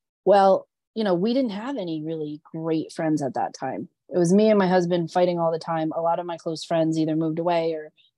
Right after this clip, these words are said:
we weren't in touch anymore. And everybody was work acquaintances. And I can say now that the opposite is true. And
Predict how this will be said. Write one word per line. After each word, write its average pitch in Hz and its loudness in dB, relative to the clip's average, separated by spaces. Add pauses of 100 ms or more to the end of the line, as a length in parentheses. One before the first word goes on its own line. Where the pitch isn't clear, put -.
(100)
we 175 4
weren't 175 2
in 165 -2
touch 196 0
anymore. 175 0
And 170 -4
everybody 202 0
was 160 -4 (120)
work 185 -4
acquaintances. 135 -10 (760)
And 180 2
I 190 2
can 202 -6
say 220 -6
now 180 -4
that 165 -6 (140)
the 190 -6
opposite 180 -10
is 156 -8
true. 160 -4
And 170 2